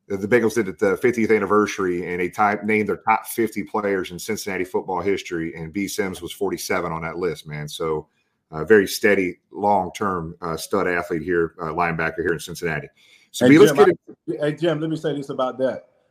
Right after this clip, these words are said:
Speaker 2: I, I was very happy to be forty-seven, and I, I could make an argument that I, I, that I, you know, you could put three other guys in front of me, but I'm like, if you're gonna put me in the fifty, I should have been higher than forty-seven. That's,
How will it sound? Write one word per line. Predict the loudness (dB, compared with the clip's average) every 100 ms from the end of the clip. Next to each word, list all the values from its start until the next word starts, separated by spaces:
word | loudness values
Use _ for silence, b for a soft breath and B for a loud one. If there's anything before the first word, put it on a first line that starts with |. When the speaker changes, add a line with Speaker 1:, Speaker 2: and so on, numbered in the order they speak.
| _
Speaker 2:
I, | -6
I | -6 -4 -6
was | -4
very | 0 2 4
happy | 2 -2
to | -4
be | -6 -8
forty-seven, | -6 -6 -6 -6 -6 -6 -10 -18 _ _ _ -10
and | -8
I, | -8 -8
I | -10
could | -6
make | -4 -4 -4
an | -4
argument | -4 -4 -6 -8
that | -6 -6
I, | -6 -10
I, | -12 -14 -16 _ -10
that | -4
I, | -2 -4 -6
you | -8
know, | -6 -8 -10
you | -8
could | -6 -2
put | 2 2 0
three | -2 2
other | 2 2
guys | 0 2 0
in | -2
front | -8 -6 -6
of |
me, | -6 -8 -10 _ _ -8
but | -4
I'm |
like, | -2 -4
if | -4
you're | -4
gonna | -4 -4
put | -4 -2
me | 0 0 0
in | -2
the | -2
fifty, | -2 -2 -2 -4 -4
I | -4
should | -4 -6
have | -6
been | -2
higher | -2
than | -4 -8
forty-seven. | -8 -8 -8 -8 -8 -8 -12
That's, | -8 -8